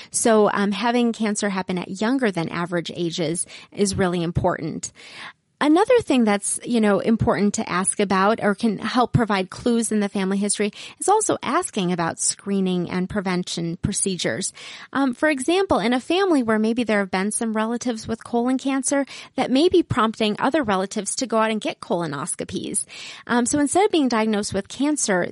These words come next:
they're maybe being found to have precancerous polyps that are being removed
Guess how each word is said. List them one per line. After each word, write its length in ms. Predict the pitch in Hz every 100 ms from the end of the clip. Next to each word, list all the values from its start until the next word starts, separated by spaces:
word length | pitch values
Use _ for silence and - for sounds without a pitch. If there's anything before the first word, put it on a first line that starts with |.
| -
they're 160 | 196
maybe 300 | 202 220 233
being 240 | 214 196 190
found 260 | 190 180
to 60 | 180
have 180 | 180 180
precancerous 640 | - 196 196 175 - -
polyps 480 | - - 180 - -
that 140 | - 190
are 80 |
being 260 | 180 190 180
removed 600 | 170 175 180 175 175 -